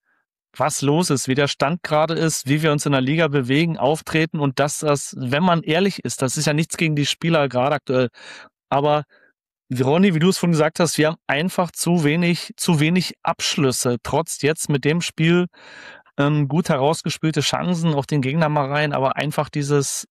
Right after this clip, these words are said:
Tor aus dem Spiel heraus mal. Und da ist es,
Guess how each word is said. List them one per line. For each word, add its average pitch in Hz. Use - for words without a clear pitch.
Tor 175
aus 156
dem 151
Spiel 190
heraus 123
mal. 120
Und 131
da -
ist 170
es, -